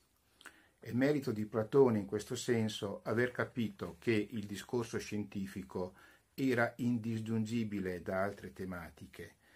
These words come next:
Aver legato quindi scienza con saggezza e politica è indicativo, perché permette subito di capire che, mm, il,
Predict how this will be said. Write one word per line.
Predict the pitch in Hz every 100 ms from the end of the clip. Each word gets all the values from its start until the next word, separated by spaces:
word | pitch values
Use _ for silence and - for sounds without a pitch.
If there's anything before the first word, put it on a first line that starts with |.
| _ -
Aver | 104 127 123
legato | 113 113 117 113 104
quindi | - 123 113 104 92 78 - _ _ _ _
scienza | - - 127 120 101 - 92 78
con | - 101
saggezza | - 104 107 113 107 - - 82 76 -
e | -
politica | 107 113 101 85 - 92 90 92 - - - - _ _
è | - 139 123 - _ _ _ _ _ _ -
indicativo, | 113 107 110 110 - 131 104 92 78
perché | - 92 101
permette | - 101 110 117 113 98
subito | - 139 117 104 104
di | 95 107 110 104
capire | - 104 101 101 101 101 90
che, | - 104 - - - - -
mm, | 107 107 98 - - - -
il, | 123 104 104 101 95 -